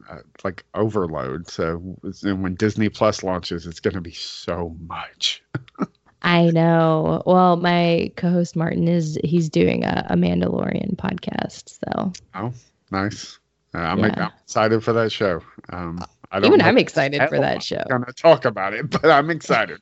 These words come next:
Speaker 1: for it.
Speaker 2: <laughs> It looks really good.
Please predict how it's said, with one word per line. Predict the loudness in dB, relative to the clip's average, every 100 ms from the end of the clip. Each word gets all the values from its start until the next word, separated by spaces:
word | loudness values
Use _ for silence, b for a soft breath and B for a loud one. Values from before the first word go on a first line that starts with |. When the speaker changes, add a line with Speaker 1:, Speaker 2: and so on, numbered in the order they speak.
| -8
Speaker 1:
for | -8 -6
it. | -6 -6 -4 -6 -6 -8
Speaker 2:
<laughs> | -8 B 0
It | 2
looks | 2 -2 -10 -2
really | -2 -2 -6
good. | -4 -2 0 -2